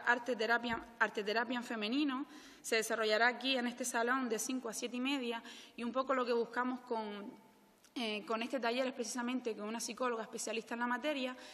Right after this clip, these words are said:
va a trabajar con la mujer, eh, a saber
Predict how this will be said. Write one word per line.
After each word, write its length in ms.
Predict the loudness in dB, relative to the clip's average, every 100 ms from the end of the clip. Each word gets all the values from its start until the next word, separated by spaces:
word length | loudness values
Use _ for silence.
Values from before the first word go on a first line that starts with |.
| -18 -4 4
va 60 |
a 40 | 4
trabajar 500 | 6 4 4 4 2
con 160 | -2 0
la 80 |
mujer, 480 | 0 0 4 4 2 -4 -14 -18 -4 2
eh, 760 | 4 4 4 4 4 2 2 4
a 140 | 2
saber 400 | 4 2 2